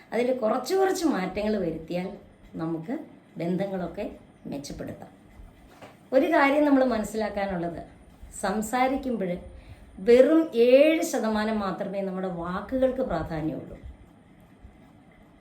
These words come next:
ബാക്കി ഒരു ഇരുപത്തിയെട്ട് ശതമാനം നമ്മുടെ ടോണാണ്, നമ്മുടെ ശബ്ദത്തിലുള്ള വ്യതിയാനമാണ്. ബാക്കി അറുപത്തിയഞ്ച് ശതമാനം നമ്മുടെ ആംഗ്യങ്ങളും ചേഷ്ടകളും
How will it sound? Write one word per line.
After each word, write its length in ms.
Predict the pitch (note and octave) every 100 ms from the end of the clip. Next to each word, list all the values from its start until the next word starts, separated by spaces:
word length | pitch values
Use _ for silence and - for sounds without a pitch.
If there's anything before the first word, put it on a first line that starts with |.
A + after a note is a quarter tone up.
| _
ബാക്കി 440 | F#3+ G#3 A3+ C#4+ C4+ - - - - _ -
ഒരു 160 | A3 G#3+
ഇരുപത്തിയെട്ട് 540 | G#3+ A#3 C4 D4 D4
ശതമാനം 580 | D4+ - G3 F#3+ F#3+ F#3+
നമ്മുടെ 240 | F#3+ F#3 F#3+ -
ടോണാണ്, 520 | F3+ E3 E3+ F#3 D#3 - - - - -
നമ്മുടെ 220 | F3 F3
ശബ്ദത്തിലുള്ള 720 | - F3 F3 A3+ A3+ A3 G#3+
വ്യതിയാനമാണ്. 640 | F#3+ E3 D#3 D3 C#3+ - - - - - _ _ _ _ _ _ _ _ - _ - - - - -
ബാക്കി 600 | F#3 A3 B3+ - E4 - - -
അറുപത്തിയഞ്ച് 580 | G3+ A#3+ D4 F4 E4+ D#4+
ശതമാനം 580 | B3+ G3+ G3 G3 G#3 G3+
നമ്മുടെ 240 | F#3+ F#3
ആംഗ്യങ്ങളും 920 | F#3+ E3+ F3+ F#3+ G3 G3 F#3+ E3+ E3 -
ചേഷ്ടകളും 720 | - F3+ F#3+ - G3 F#3 E3